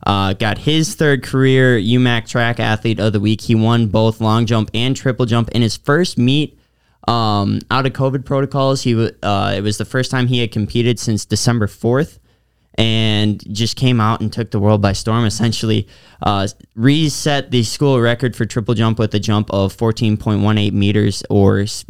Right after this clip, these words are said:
forty-six feet and six and a quarter inches. Currently ranked nationally as well in triple jump. Uh, was sitting twentieth going into this weekend.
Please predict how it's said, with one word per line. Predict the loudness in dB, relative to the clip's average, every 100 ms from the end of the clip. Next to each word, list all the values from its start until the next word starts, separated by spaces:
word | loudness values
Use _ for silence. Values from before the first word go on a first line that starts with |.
| 0
forty-six | 0 0 -2 -6 -6
feet | -4 2 2 2
and | 2 4 4
six | 2 -2 0 0 0
and | -4 -6
a |
quarter | -2 0 0
inches. | 0 -2 -4 -6 -8 -20 -20 -10
Currently | -2 0 2 0
ranked | 0 0 -2 -2
nationally | -2 -2 -2 -2 -2 -2
as | -2
well | -2 0 0
in | 0 -2
triple | -2 -2 -2
jump. | 0 -2 -4 -12 _ -20 _ -6
Uh, | -2 0 0 0 -2 -6 -14 _ -2
was | 2 2
sitting | 0 -2 0 -2
twentieth | -2 0 0 0 0 -2 -6 -2
going | 0 2 2
into | 0 0
this | -2 -2 0
weekend. | 0 0 0 -2